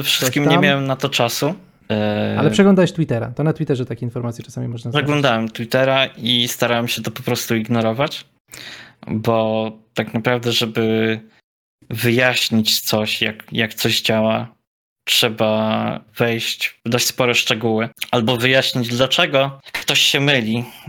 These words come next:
Speaker 2: i nie można po prostu powiedzieć, że to tak działa, bo to może działać tak, tak i tak, albo całkowicie inaczej i tak naprawdę aerodynamika to jest czarna magia i im dłużej się w dziale aerodynamiki pracuje, tym,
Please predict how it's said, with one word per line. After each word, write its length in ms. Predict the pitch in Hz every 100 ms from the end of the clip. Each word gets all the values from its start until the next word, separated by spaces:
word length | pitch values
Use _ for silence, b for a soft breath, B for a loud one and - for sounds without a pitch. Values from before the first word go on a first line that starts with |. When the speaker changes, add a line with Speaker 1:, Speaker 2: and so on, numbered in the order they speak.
| -
Speaker 2:
i 440 | 120 113 117 117 120
nie 140 | 127
można 280 | 135 123 131
po 120 | 110
prostu 320 | 113 120 - -
powiedzieć, 340 | 120 117 113
że 140 | 113 113
to 120 | 123
tak 240 | 117 120 110
działa, 360 | 117 104 107
bo 140 | 107 107
to 120 | 123
może 280 | 117 110 110
działać 420 | 117 110 107 -
tak, 280 | 127 127 -
tak 400 | 113 113 - -
i 100 | 104
tak, 280 | 113 117
albo 480 | - 110 107 110 107
całkowicie 600 | 107 117 113 123 120 120
inaczej 640 | 113 113 117 - 120 113
i 40 | 110
tak 160 | 110
naprawdę 480 | 110 110 117 110 110 110
aerodynamika 600 | 110 107 110 110 110 110
to 120 | 110
jest 160 | 107 -
czarna 300 | 113 107 107
magia 460 | 113 123 117 110
i 360 | 110 110 110 110
im 180 | - 107
dłużej 260 | 107 120 113
się 280 | 107 113 110
w 200 | - - 117 110 107
dziale 360 | 110 117 110 110
aerodynamiki 680 | 113 107 110 113 113 113 110
pracuje, 420 | 113 113 127 117
tym, 440 | 117 110 113 113